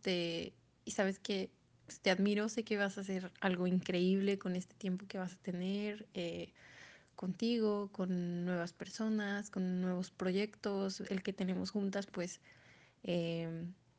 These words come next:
sé que va a, a progresar muy chido y, y, pues, espero que, <laughs> que estés lista, y yo sé que sí, sabes que soy tu fan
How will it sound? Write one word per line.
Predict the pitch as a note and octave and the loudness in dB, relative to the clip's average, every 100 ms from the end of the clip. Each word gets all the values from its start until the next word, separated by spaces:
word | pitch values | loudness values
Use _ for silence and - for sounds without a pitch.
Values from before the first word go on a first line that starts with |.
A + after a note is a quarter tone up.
| _ - - | _ -20 -6
sé | G3+ G3 | 0 0
que | F#3+ | 2
va | F3 E3+ E3+ - - | 2 2 0 -6 -8
a, | F3 E3+ F3+ - | -8 -8 -10 -8
a | |
progresar | F#3+ G3 F3 F3 F#3 F3+ | -2 0 0 0 0 2
muy | F#3 | 2
chido | F#3+ B3+ B3 A#3+ B3+ - - - - _ | 2 0 2 2 0 -8 -20 -20 -20 _
y, | G3+ F3+ F3+ | -2 0 0
y, | F#3+ | -2
pues, | F#3+ G3 | 0 -2
espero | G3 - F#3+ F#3+ | -2 0 0 0
que, | - F#3+ E3+ F3+ F#3+ - - | 0 0 -2 -6 -8 -12 -4
<laughs> | - - - | 2 2 0
que | G3+ | -4
estés | - G#3 F#3+ | -2 0 4
lista, | G3 F#3 E3+ | 4 4 2
y | F3 | 2
yo | F3 F#3 | 0 0
sé | F#3+ | -2
que | F#3 | -6
sí, | F3+ E3+ F3 - - - - - | -6 -6 -8 -16 -20 -20 -20 -10
sabes | - F3 F#3 - | -2 0 -2 -4
que | E3+ F3 | -6 -4
soy | - G3 | -2 0
tu | F#3+ | 0
fan | F#3+ F3 F#3+ | -2 0 -2